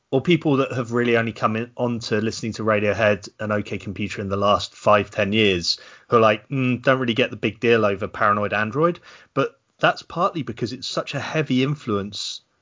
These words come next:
on music post O K Computer that bands have done this kind of stuff more and more. And so it's, it's almost become, it's like Pixies doing Quiet Loud Quiet.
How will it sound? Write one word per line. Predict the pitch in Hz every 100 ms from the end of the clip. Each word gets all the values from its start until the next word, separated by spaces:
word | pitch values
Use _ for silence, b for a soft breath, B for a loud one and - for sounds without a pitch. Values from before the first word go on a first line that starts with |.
| _ -
on | 117 110 110 110 107
music | - 117 123 113 110 - - _ _ _ _ _ - _
post | - - - - - - _ _ _ -
O | 113
K | 123
Computer | 104 101 131 131 - 90 90 - b b _
that | 123 123 -
bands | - 139 143 135 -
have | 113
done | - 117 120
this | 110
kind | - 110
of | 104
stuff | - 107 -
more | 107 101 101
and | 101
more. | 123 107 92
And | 98
so | 113
it's, | 107 - -
it's | 110
almost | 131 131 131 123
become, | - 117 120 107 107 107 - B B B
it's | 123 156
like | 156 -
Pixies | 170 - 135 110
doing | 117 107
Quiet | - 117 113
Loud | 110 104 101
Quiet. | - 131 90 85